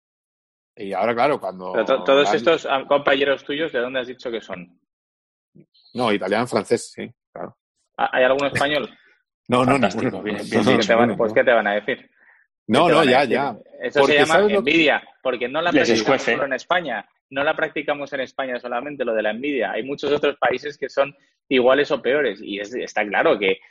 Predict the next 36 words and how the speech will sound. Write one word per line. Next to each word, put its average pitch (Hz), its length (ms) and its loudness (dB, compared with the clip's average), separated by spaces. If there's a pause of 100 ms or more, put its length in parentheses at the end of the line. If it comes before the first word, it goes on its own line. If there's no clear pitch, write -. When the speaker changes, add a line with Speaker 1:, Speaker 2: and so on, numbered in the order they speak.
(140)
Speaker 2:
es, - 300 -6
e-, 120 220 0
¿era 160 200 2
contra 175 280 0
pronóstico? 170 640 -4
Bueno, 185 500 0
mm, 127 340 -8 (340)
un 175 180 0
poquito, 143 460 2
porque 110 260 0
si 117 140 -4
pones 127 320 -2
a 135 40 -2
Ricciardo, 127 600 0 (200)
a 101 140 -2
Sainz, 131 400 -2 (240)
incluso 120 500 -2
se 107 140 -6
hablaba 117 320 2
de 117 260 -2 (200)
Magnussen, 123 560 -4
Alonso, 123 680 -2 (240)
eh, 101 460 0 (840)
¿cómo 110 180 -6
se - 80 -8
llama? 110 180 0
Giovinazzi, 117 580 0 (140)
pero 92 160 -8
es - 80 -14
que - 80 -16
está - 180 -6
claro 104 260 2
que 123 100 -2
el 113 100 -2
que 110 100 0
más 101 320 -4